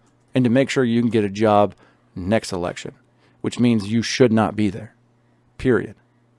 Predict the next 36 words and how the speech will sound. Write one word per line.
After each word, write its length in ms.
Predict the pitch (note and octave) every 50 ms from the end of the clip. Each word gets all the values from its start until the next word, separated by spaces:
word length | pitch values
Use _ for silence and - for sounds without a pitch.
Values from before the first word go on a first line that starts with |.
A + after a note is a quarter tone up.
| _ _ _ -
And 100 | A2+ A2
I 80 | A2+ C#3
don't 160 | E3+ E3 D#3
understand 400 | D3 C#3+ C3 A#2+ - C#3+ C3 G#2+
how 120 | A2 A2+ A2 _ -
anybody 680 | F#3+ D#3 D#3+ E3+ D#3 C3+ A#2+ A#2 A2 F#2+ G2 F#2 - _ _ _ _ _ _ _ _ _ _ _ _ _ _ _
can 180 | - - C#3 B2+
think 300 | - - B2+ A#2+ G2+ -
differently. 480 | - A2+ G2+ - F#2 G2 F#2+ G2 G#2+ _ _ _ _ _ _ _ _ _ _ _ - - - - -
"Well, 160 | F#3 G#3+ G#3+
I 60 | G#3+ A3
want 180 | A3 A#3+ A3
to 40 | G3
put 220 | - - G3+ D3
Derek 240 | C#3 D#3+ E3 D#3 -
Kilmer 340 | B2+ G3 G#3+ G#3 D#3 C3 B2
in 80 | A#2+ A2+
there 160 | A2+ A2+ A2
because 320 | A2 A#2+ A#2 - C#3+ G#2+ A#2+
he 120 | D3 C#3
keeps 320 | - - D#3 D3+ A#2+ -
to 80 | - C3
get 140 | B2 D3+ D3
us 140 | C#3 B2 -
more 200 | C#3 C#3 C#3 C3+
money 260 | B2+ C#3 D3+ D3+ C3+
to 100 | A2 A2
save 260 | - - C#3+ C#3+ B2+
the 100 | G#2+ G#2+
salmon 380 | - - C3+ C#3 C#3+ C3+ B2+ A#2+
and 140 | A#2+ A2+ G#2+
the 40 | G#2
orcas." 440 | A2 B2 C3 - - E2+ - - - _ _ _ _ _ _ _ _ _ _ - - - _ _ _ _ _ -
I, 160 | C3+ D#3 E3+ -
uh, 100 | F#3+ D#3 - - _ _ _ -
wha-, 180 | C#4 - -